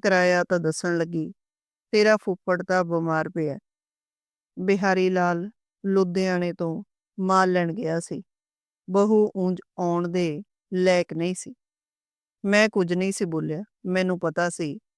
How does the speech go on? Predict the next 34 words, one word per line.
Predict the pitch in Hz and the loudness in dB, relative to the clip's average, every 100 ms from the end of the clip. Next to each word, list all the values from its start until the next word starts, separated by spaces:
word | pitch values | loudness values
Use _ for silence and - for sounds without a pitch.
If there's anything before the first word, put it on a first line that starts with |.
| _ _ _ - | _ _ _ -2
ਭਈ | 190 | -2
ਭੈ | 190 _ 196 180 170 185 _ _ _ _ _ _ _ _ | -2 _ 0 2 0 -4 _ _ _ _ _ _ _ _
ਚਾਰੇ | - 196 196 | 4 4 4
ਪਾਸੇ | 185 160 - | 2 -2 -4
ਫੈਲਿਆ | 165 165 151 160 170 | -4 -4 -2 -2 -2
ਹੋਇਆ। | 165 131 _ _ _ _ 190 | -2 -6 _ _ _ _ -2
ਵਿਚਾਰੀ | 202 202 185 175 175 | -2 2 0 0 -2
ਭੂਆ | - 175 165 | -2 0 0
ਸੱਚੀ | 165 160 - 175 | -2 -8 -6 -6
ਸੀ। | 175 160 - _ _ _ _ _ _ _ _ | -6 -8 -12 _ _ _ _ _ _ _ _
ਮੈਂ | 208 208 | 0 2
ਹੁੱਕਾ | 202 180 - 190 | 2 -2 0 0
ਚੁੱਕੀ | 185 165 175 175 | 0 -4 -2 0
ਅੰਦਰ | 160 165 | 0 0
ਆ | 156 143 | -2 -2
ਗਿਆ। | 151 - _ _ _ _ _ _ _ | -4 -8 _ _ _ _ _ _ _
ਭੂਆ | 196 185 185 | 6 6 6
ਨੇ | 185 | 2
ਦੋਨੇ | 175 175 180 | 0 0 0
ਮੰਜਿਆਂ | 185 156 165 170 | 0 -2 0 -2
ਚੋਂ | 165 156 135 _ _ 190 | -2 -6 -8 _ _ -4
ਇੱਕ | 190 190 | -4 -6
ਤੇ | 185 180 | -4 -4
ਰਜਾਈ | 165 170 160 | -2 -2 0
ਰੱਖੀ | 156 - 175 | -4 -4 -6
ਹੋਈ | 175 160 | -4 -4
ਸੀ। | 156 - _ _ _ _ _ _ _ _ | -6 -14 _ _ _ _ _ _ _ _
ਉਹ | 208 214 | 0 2
ਤਖਤਾ | 202 185 - 202 | 2 0 2 0
ਫੜ | - 170 160 | 2 -2 -2
ਕੇ | 175 175 | -4 -2
ਖੜੀ | 175 165 170 196 _ - | -2 -2 -2 -6 _ -6
ਮੇਰੇ | 190 196 185 180 | -2 2 4 4
ਵੱਲ | 180 175 180 | 4 2 0